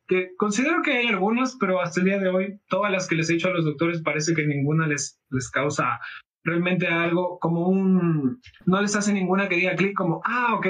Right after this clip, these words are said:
por ejemplo, tú tienes un dolor de hombro porque, pues, te caíste y te, se te zafó el hombro", ¿no? O sea, tiene mucho sentido. Pero yo les escribí a la gente, ¿no? Y les puse, "Oigan, eh, gente de este grupo, eh, me gustaría saber qué ra-, cuál es la razón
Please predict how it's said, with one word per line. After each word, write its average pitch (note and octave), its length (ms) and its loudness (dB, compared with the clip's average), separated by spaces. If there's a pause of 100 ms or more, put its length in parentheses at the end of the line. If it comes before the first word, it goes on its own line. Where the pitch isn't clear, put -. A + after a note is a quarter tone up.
por D#3 100 0
ejemplo, F3+ 400 0
tú E3+ 160 -2
tienes F3+ 640 0
un F3 180 2
dolor F3+ 280 2
de F3+ 100 0
hombro G#3+ 280 0
porque, D3+ 260 0
pues, - 220 -12
te C#3 120 -4
caíste F#3+ 460 0
y E3 60 0
te, C3 160 0
se C3+ 140 -6
te C3 80 -4
zafó C3 260 -2
el F#3 80 0
hombro", D3+ 280 0
¿no? C3+ 140 2
O C#3+ 40 -2
sea, A2+ 180 -4
tiene E3 240 2
mucho D#3+ 280 0
sentido. F#3 340 0 (720)
Pero G3 500 0
yo G#3 160 2
les A#3 280 -4
escribí G3 300 -2
a G#3 60 -2
la G3+ 80 0
gente, F#3 340 -2
¿no? F3 340 -2
Y E3+ 120 0
les E3+ 180 -2
puse, G3 320 0
"Oigan, G#3 340 -2
eh, D#3 460 0
gente F#3 260 0
de G3 60 0
este F#3+ 200 -2
grupo, A3 640 0
eh, D#3+ 640 0 (180)
me E3+ 240 2
gustaría F#3 340 2
saber G3+ 480 -2 (540)
qué A3+ 200 0
ra-, A#3 260 0
cuál A#3 140 -2
es A#3+ 60 0
la A#3 160 0
razón B3+ 560 -2